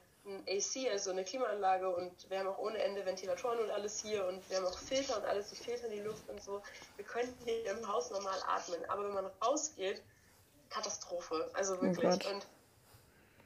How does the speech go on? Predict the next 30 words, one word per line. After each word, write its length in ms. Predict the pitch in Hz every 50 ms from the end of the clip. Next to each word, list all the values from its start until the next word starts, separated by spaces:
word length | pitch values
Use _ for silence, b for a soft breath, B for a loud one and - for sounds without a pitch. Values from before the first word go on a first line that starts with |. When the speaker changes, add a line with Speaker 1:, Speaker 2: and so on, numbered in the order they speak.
| b - -
Speaker 1:
äh, 260 | - 233 214 202 196
von 200 | - 208 196 202
daher, 400 | 202 202 208 220 220 214 202 156
vor 120 | - -
allem 160 | 180 202 220 220
jetzt, 240 | 226 226 226 - 220
wo 60 | 208
der 340 | 196 196 196 190 185 - 196
Wind 160 | 226 277 294
sich 120 | 285 262 -
gedreht 300 | 247 202 214 220 277 294
hat 80 | 269
und 120 | 214 202 202
der 80 | 202
ganze 220 | 185 196 196 - 240
Qualm 340 | - - 220 226 226 214 202
wiederkommt, 540 | 285 302 285 - - - 196 214 226 226
der 100 | 214 202
halt 120 | 202 196 196
vorher 280 | - - 247 226 -
von 220 | - - - 233 233
den 120 | 220 214
Feuern 360 | 214 - - 208 208 208 208
quasi 340 | - - 196 196 190 180 170 -
weggepustet 680 | - 202 - - 277 - - 285 285 302 294 285 262 240
wurde, 240 | 190 - - -
kommt 240 | - - 226 208 208 -
jetzt 180 | 233 - -
wieder 200 | 214 214 202 190
zurück. 400 | - - 202 185 185 196 269 -